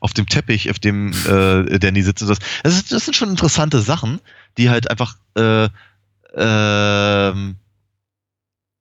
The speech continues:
die, wie gesagt, also ich gl-, ich glaube nochmal ihre, ihre,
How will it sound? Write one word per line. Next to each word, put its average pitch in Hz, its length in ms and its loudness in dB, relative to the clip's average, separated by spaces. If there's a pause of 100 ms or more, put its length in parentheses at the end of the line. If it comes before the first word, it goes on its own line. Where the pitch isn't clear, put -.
(280)
die, 110 340 0 (200)
wie 120 80 0
gesagt, 120 260 4
also 117 140 2
ich 120 100 -2
gl-, - 120 0
ich 110 100 0
glaube 135 220 0
nochmal 127 260 0
ihre, 110 340 2 (380)
ihre, 101 800 2